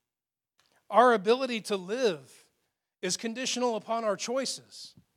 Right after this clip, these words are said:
to live the way God designed, to walk out the promises. We read the promises of God in the Scripture, and we long for them.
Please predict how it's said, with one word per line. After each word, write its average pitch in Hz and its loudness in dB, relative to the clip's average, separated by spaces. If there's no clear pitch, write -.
to 226 0
live 269 0
the 277 -12
way 262 2
God 240 -2
designed, 226 -2
to 220 2
walk 240 2
out 262 4
the 226 0
promises. 233 2
We 233 -4
read 247 -6
the 214 -12
promises 240 -4
of 190 -8
God 233 4
in 214 -4
the 190 -10
Scripture, - -10
and 190 -2
we 214 0
long 240 4
for 185 -8
them. 147 -16